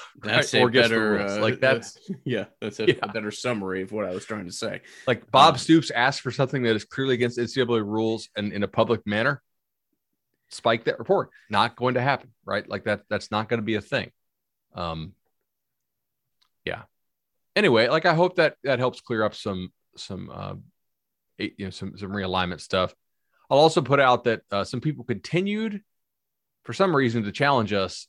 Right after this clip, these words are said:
Speaker 1: on the idea that they, that you can get out of the A C C contract by paying an exit fee. And David Hale in a,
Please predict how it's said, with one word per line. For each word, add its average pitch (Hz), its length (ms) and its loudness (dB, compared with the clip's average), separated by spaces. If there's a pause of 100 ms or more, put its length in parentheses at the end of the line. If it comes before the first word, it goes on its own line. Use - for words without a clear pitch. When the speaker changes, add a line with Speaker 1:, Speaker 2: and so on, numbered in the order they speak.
Speaker 1:
on 107 120 -2
the 101 100 0
idea 101 320 2
that 95 180 -4
they, 101 220 -4
that 95 220 -4
you 104 140 -4
can 101 100 -12
get 104 120 4
out 104 100 6
of 98 60 2
the 98 80 2
A 101 40 -2
C - 80 -10
C - 200 -8
contract 101 600 -2 (380)
by 107 140 0
paying 101 280 0
an 85 80 -4
exit 110 320 -4
fee. 131 320 -4 (480)
And 98 260 -2
David 123 260 4
Hale 120 500 2
in 98 120 -6
a, 92 180 -6